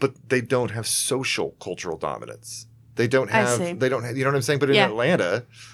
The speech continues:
Speaker 1: I don't think it's
Speaker 2: Oh.
Speaker 1: seventy-eight percent African American. It's a good, it's a, but they have a very strong social,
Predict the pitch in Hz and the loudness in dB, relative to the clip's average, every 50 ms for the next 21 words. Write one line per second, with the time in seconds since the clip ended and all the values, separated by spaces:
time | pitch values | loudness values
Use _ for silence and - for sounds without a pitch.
0 | - - 104 113 123 117 113 - 269 247 - - 113 98 85 90 95 92 90 87 | -6 0 2 2 2 2 2 2 2 2 4 4 2 2 2 0 0 0 0 0
1 | - - 80 - - 95 90 85 73 76 - - 92 95 156 180 135 - 101 98 | -2 -4 -6 -4 -4 -4 -2 -4 -4 -6 -6 -8 -2 0 2 2 2 2 -2 -4
2 | 92 - 107 90 98 127 120 - 110 - - - 107 101 - 107 98 107 98 101 | -4 -4 -4 -2 -2 -4 -4 -4 -8 -8 -6 -6 -4 -2 -2 -2 0 0 -2 -2
3 | 90 107 113 117 - - - 98 90 90 92 92 95 - - 82 82 82 - - | -2 -2 -2 -2 -2 -4 -4 -4 -4 -4 -4 -6 -6 -6 -6 -6 -6 -6 -4 -4
4 | 85 85 | -6 -6